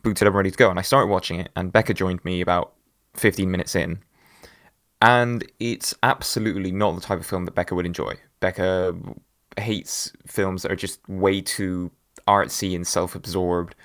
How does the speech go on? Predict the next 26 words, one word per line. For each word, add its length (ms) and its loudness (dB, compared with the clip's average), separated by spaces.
And 160 10
I 80 10
can 120 0
respect 360 -2
that, 140 2
'cause 100 -4
there's 120 -6
a 60 4
lot 140 2
of 80 -6
films 260 -2
that 100 0
I 140 4
don't 160 2
enjoy 380 0
because 260 -6
they're 140 0
like 260 -4
that. 220 -8
And 520 4
she 160 -2
sat 160 6
through 80 0
the 100 6
whole 140 6
thing, 400 -2